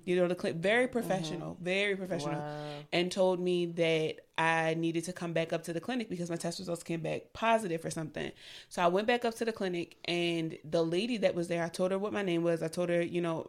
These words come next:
Speaker 1: all my information. She was like, "I don't have anything in here for you, honey, but if you're telling me that you're positive, I'm gonna give you your medication." So she
Speaker 2: Mm-hmm.
Speaker 1: gave me this fat-ass horse pill for chlamydia.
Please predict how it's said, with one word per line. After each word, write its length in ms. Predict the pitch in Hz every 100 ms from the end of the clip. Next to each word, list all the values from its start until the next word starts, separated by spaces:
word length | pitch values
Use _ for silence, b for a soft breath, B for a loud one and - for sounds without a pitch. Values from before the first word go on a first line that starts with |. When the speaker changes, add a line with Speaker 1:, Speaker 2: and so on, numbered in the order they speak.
| 143
Speaker 1:
all 140 | 160
my 100 | 170
information. 380 | 170 170 170 170
She 60 | 175
was 80 | 190
like, 80 | 160
"I 80 |
don't 100 | 214
have 140 | 214 185
anything 300 | 170 170 160
in 100 | 208
here 100 | 208
for 100 | 170
you, 140 | 170
honey, 160 | 165 165
but 160 | 160
if 80 | 156
you're 80 | 175
telling 260 | - 208 190
me 100 | 170
that 120 | 165
you're 80 | 165
positive, 460 | 220 240 175 165 B B B B
I'm 160 | 175 185
gonna 160 | 180
give 240 | 165 165 170
you 320 | 160 151 156 -
your 160 | 170 160
medication." 640 | 143 135 202 175 160 151
So 100 | 160
she 60 |
Speaker 2:
Mm-hmm. 80 | 160
Speaker 1:
gave 100 | 185
me 60 | 175
this 180 | 160 -
fat-ass 460 | - 180 180 175
horse 240 | 185 175 -
pill 180 | 165
for 140 | 160 170
chlamydia. 480 | - 165 160 135